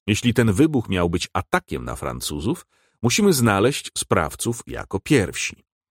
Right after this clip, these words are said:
My, warszawska policja.” „Rozumiem, panie Gliński.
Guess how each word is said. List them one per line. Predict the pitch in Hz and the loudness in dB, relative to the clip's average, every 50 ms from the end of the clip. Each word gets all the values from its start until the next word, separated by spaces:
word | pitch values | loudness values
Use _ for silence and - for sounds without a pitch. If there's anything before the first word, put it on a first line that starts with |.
| _ _ _ - | _ _ _ 0
My, | 104 127 135 110 - - _ _ _ _ _ _ _ _ _ - | 2 4 4 4 2 -2 _ _ _ _ _ _ _ _ _ -4
warszawska | 90 98 95 92 90 - 113 101 - - - 120 | 0 0 0 0 2 0 0 0 0 0 0 0
policja.” | 107 - 135 120 - - - - - - 50 - - _ _ _ _ _ _ _ _ _ _ _ _ _ _ _ _ _ _ _ _ _ _ _ _ _ _ _ - | 0 0 0 -2 -2 -4 -8 -8 -8 -8 -8 -10 -12 _ _ _ _ _ _ _ _ _ _ _ _ _ _ _ _ _ _ _ _ _ _ _ _ _ _ _ -6
„Rozumiem, | - 85 90 90 95 117 104 82 - - - - | -4 0 0 2 2 2 0 0 -2 -8 -10 -10
panie | - 71 71 73 71 71 | -8 -8 -8 -8 -8 -10
Gliński. | 71 73 78 76 76 76 78 - - 90 85 | -8 -8 -8 -8 -6 -6 -6 -6 -6 -8 -12